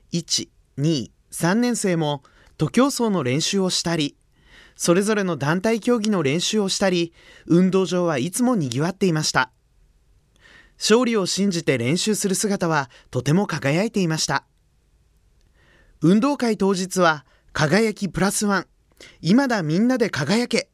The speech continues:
と練習してきた六年生の組体操、三年生の羽鳥乱舞、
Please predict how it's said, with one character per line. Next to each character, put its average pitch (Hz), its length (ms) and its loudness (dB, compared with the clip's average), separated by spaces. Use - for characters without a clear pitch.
と 160 120 2
練 165 180 2
習 240 200 -2
し - 80 -8
て 240 100 -2
き - 80 -8
た 196 120 2
六 147 220 -2
年 226 160 2
生 196 200 -2
の 131 100 -4
組 127 240 -4
体 202 160 0
操、 - 320 -2
三 202 300 2
年 214 140 -2
生 185 180 0
の 156 240 -2
羽 131 160 -6
鳥 202 240 2
乱 214 200 0
舞、 160 180 0